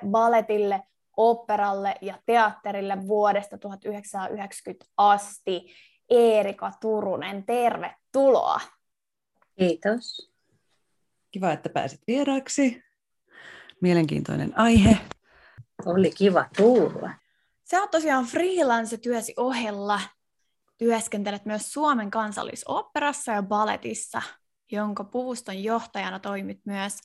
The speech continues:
Speaker 1: vuosina tuhat yhdeksänsataayhdeksänkymmentäviisi kaksituhatta yhdeksän. Miten susta tuli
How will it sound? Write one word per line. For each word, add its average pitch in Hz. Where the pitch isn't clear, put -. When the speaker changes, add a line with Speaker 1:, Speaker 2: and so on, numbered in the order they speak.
Speaker 1:
vuosina 208
tuhat -
yhdeksänsataayhdeksänkymmentäviisi 202
kaksituhatta -
yhdeksän. -
Miten 403
susta 247
tuli 277